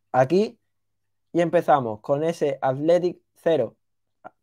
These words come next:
Empiezo mal. Athletic uno, Alavés cero. El Alavés que vuelve a perder un partido. Osasuna uno, Rayo Vallecano cero. Mallorca uno, Levante cero. Cádiz cero, Valencia cero. Atlético de Madrid dos, eh, Barcelona cero en el partidazo de la jornada.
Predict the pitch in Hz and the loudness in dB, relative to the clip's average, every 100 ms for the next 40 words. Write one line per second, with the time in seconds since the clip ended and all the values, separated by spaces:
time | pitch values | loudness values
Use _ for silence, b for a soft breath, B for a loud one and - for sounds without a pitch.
0 | _ _ - 127 123 110 - _ _ - | _ _ -8 -6 -6 -8 -14 _ _ -2
1 | 151 156 180 185 - 185 180 127 - _ | 2 2 2 0 -2 -2 -2 -2 -8 _
2 | 131 131 143 151 143 _ - 170 220 302 | -2 0 0 -2 -6 _ 0 0 0 -4
3 | _ _ _ - 131 131 127 139 139 131 | _ _ _ -6 -2 2 2 0 -2 0
4 | 123 123 123 135 127 117 127 123 120 131 | 0 0 0 2 2 0 0 -2 -2 -2
5 | 139 180 202 185 - - 147 139 147 143 | -2 -2 -2 -2 -4 -8 -8 -6 -4 -4
6 | 135 131 - 139 143 135 131 131 127 151 | -6 -8 -2 0 0 0 0 -2 -4 -4
7 | 165 170 175 _ _ - 139 151 151 160 | 0 0 -4 _ _ -8 0 0 2 2
8 | 151 160 151 131 135 143 139 135 165 175 | 2 2 0 0 0 -2 -4 0 2 2
9 | 175 - 165 160 165 143 117 - 123 143 | 0 0 0 0 0 0 -2 -4 -2 -2
10 | 147 139 151 151 156 - _ _ - 143 | -4 -6 -4 -2 -4 -8 _ _ -2 2
11 | 165 170 175 165 160 156 151 143 151 113 | 2 2 2 2 2 0 -2 0 0 0
12 | _ _ _ _ _ _ 127 120 117 123 | _ _ _ _ _ _ -4 -2 -2 -4
13 | 135 135 135 160 180 165 123 127 120 127 | -6 -6 -4 0 0 0 -2 -2 -2 -2
14 | 123 120 117 123 156 175 185 | -4 -4 -6 -6 -4 -2 -4